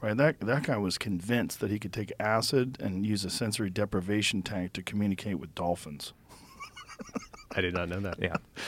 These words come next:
Speaker 3: Yeah.
Speaker 1: Yeah, he was out there.
Speaker 3: Yeah, he had some really good <clears throat> early work, and then he sort of, like, went down the acid route.
Speaker 1: Well, yeah, he went down the ketamine route, too.
Speaker 3: Mm-hmm.
Speaker 1: Well, his thing was the sensory deprivation tank.
Speaker 2: Uh-huh.
Speaker 1: You know, that was his invention.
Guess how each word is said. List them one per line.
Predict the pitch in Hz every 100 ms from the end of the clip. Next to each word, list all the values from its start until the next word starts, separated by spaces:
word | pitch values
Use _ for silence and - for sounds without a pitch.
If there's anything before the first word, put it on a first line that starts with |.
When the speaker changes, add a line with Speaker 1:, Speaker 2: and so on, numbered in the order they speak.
| -
Speaker 3:
Yeah. | 87
Speaker 1:
Yeah, | 131 127 98 90 -
he | 139
was | 180 113
out | 110 120
there. | 87 85 -
Speaker 3:
Yeah, | 90
he | 90
had | 135
some | - 117
really | 117 95
good | 107
<clears throat> | -
early | 92 87
work, | 82 80
and | 87
then | 85
he | 85
sort | - 82
of, | -
like, | - - - -
went | 90 82
down | 85 85
the | 95
acid | 98 -
route. | - 131
Speaker 1:
Well, | 135 135 127 -
yeah, | 123 117
he | 127
went | 147 156
down | 135 113
the | 80
ketamine | - 113 123 95 69
route, | 62 52 - 90
too. | 113 98
Speaker 3:
Mm-hmm. | 104 85 -
Speaker 1:
Well, | 107
his | 127 160
thing | - 170 175 156 110
was | 92 82 -
the | 92
sensory | - 110 - 95
deprivation | 95 82 78 92 - -
tank. | - 55 - - -
Speaker 2:
Uh-huh. | 92
Speaker 1:
You | 90
know, | 85
that | 92
was | 85
his | 104 82
invention. | 76 80 87 87 53 50